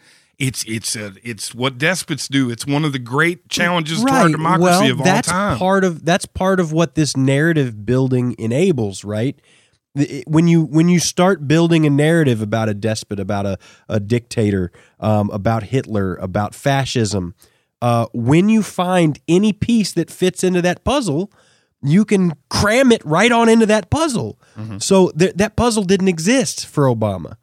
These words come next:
Speaker 1: Right.
Speaker 2: Um, you know, it wasn't a giant media machine, um, calling him a, a dictator. It wa-,
Speaker 1: Right.
Speaker 2: a small media machine.
Speaker 1: There was a media
Speaker 2: There was,
Speaker 1: machine.
Speaker 2: right, there
Speaker 1: Yeah,
Speaker 2: was a
Speaker 1: yeah.
Speaker 2: side, but it wasn't, it wasn't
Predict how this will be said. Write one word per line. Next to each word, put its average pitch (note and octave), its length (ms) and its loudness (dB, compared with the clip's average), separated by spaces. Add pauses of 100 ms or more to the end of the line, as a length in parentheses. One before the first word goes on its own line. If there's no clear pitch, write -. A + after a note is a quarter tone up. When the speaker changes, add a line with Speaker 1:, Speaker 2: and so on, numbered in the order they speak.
(100)
Speaker 1:
Right. F#2 240 -8
Speaker 2:
Um, B2+ 480 2
you D3+ 120 4
know, C#3+ 120 2
it D#3+ 80 2
wasn't F3 440 0
a D3 60 -4
giant E3 440 0
media E3 380 4
machine, D3+ 680 2 (440)
um, A#2 420 0
calling C#3 460 2
him A#2+ 240 2 (320)
a, A#2+ 200 0
a B2 100 -2
dictator. A#2 600 -2
It G#3 120 -2
wa-, A3+ 120 -6
Speaker 1:
Right. G#3 280 -4
Speaker 2:
a G#3+ 60 0
small B3+ 400 2
media C#3 320 6
machine. A2+ 360 0
Speaker 1:
There D#3+ 120 2
was F#3 240 2
a D#3+ 100 4
media G#3 300 4
Speaker 2:
There A#3+ 100 4
was, A#3+ 180 4
Speaker 1:
machine. G#3 140 0
Speaker 2:
right, F#3+ 200 2
there F#3 140 4
Speaker 1:
Yeah, G#3 40 0
Speaker 2:
was A3+ 180 2
a G#3 60 4
Speaker 1:
yeah. - 20 4 (120)
Speaker 2:
side, G3 300 0
but E3+ 140 2
it D3 80 -2
wasn't, F#3+ 440 2
it E3 140 -4
wasn't F#3 380 0